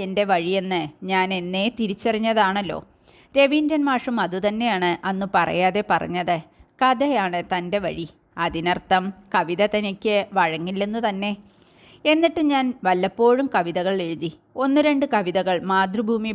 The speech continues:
ബാലപംക്തിയിൽ അച്ചടിച്ചു വന്നു. ആദ്യം ഇഷ്ടം തോന്നിയത് കവിതയോടായിരുന്നു. അതാവാം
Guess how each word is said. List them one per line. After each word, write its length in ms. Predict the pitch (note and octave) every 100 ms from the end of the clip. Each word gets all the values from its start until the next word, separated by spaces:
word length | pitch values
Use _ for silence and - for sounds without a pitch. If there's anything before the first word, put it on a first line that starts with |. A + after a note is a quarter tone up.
| F#3+
ബാലപംക്തിയിൽ 800 | E3 F#3 G3+ G3 F3 F#3 F3+ D3 F3+
അച്ചടിച്ചു 460 | F3+ A3 G3+ G3+ A3+
വന്നു. 220 | E3 E3 E3 - _ - - F#3
ആദ്യം 320 | E3+ E3 G#3 G#3
ഇഷ്ടം 260 | - G3+ G#3
തോന്നിയത് 400 | G#3 G3+ G3+ G3 G3 G3
കവിതയോടായിരുന്നു. 960 | F3 E3+ F3+ F#3+ G#3 A3+ F3 E3+ E3+ F3 - _ _ C#4
അതാവാം 440 | D4+ D4 G3+ F#3+